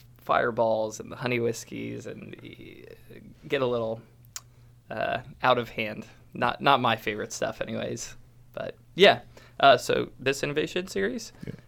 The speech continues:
Speaker 1: um, so this was our first release. Um, we still have a few bottles left at the distillery. Um, it was a collaboration with the, um, Baltimore Spirits Company. Um, they're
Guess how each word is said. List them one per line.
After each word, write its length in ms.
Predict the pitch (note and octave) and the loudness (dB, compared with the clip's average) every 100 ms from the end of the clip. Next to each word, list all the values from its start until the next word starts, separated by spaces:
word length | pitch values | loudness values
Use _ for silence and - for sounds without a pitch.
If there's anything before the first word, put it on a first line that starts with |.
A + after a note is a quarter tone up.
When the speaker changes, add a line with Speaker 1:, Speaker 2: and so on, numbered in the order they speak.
| - - B2 A#2+ | -12 2 4 6
Speaker 1:
um, 160 | A#2+ A#2 | 2 -2
so 200 | - B2 | -2 2
this 220 | A#2+ C#3 | 2 0
was 100 | D#3 | 2
our 120 | D3+ | 0
first 340 | - C3+ D3 - | 2 2 2 0
release. 500 | D3 D3 G3+ - - - | 0 0 -2 -6 -10 0
Um, 320 | A#2+ A#2 A2 | 2 4 2
we 80 | A#2 | -2
still 260 | A#2 A#2+ A2+ | 4 4 4
have 80 | |
a 60 | A2 | -4
few 380 | A2+ - D#3 F3 | -12 -10 -6 -2
bottles 440 | E3+ D3+ C#3+ C3+ | 0 2 0 0
left 300 | C3 A#2+ - | 2 2 0
at 100 | B2 | -6
the 60 | B2 | -4
distillery. 760 | A#2+ - A#2+ A2+ A#2 A#2 A#2+ - | -8 -2 0 2 0 -2 -4 -6
Um, 220 | A2+ A#2 A#2 | -4 -4 -4
it 40 | |
was 100 | A2+ | -6
a 40 | |
collaboration 760 | B2 B2 A#2 A#2 A#2 A#2 A2+ A2+ | 0 0 2 -2 -2 -2 -4 -2
with 260 | A#2 A2+ | -4 -6
the, 420 | - A2+ A2+ A2+ A#2 - - - - | -10 -8 -6 -6 -8 -16 -18 -20 -10
um, 240 | A2 G#2+ G#2 | -6 -4 0
Baltimore 460 | A2+ A2+ - A#2 | 0 0 0 -2
Spirits 400 | A2+ - B2+ - | -2 -2 -2 -2
Company. 460 | - C3 C#3 D3+ F#3+ - - - - - | 0 0 0 -4 -4 -8 -12 -14 -14 -10
Um, 260 | A#2+ G#2+ G#2+ | -8 -6 -4
they're 360 | A2 G#2+ G#2+ | -4 -2 -4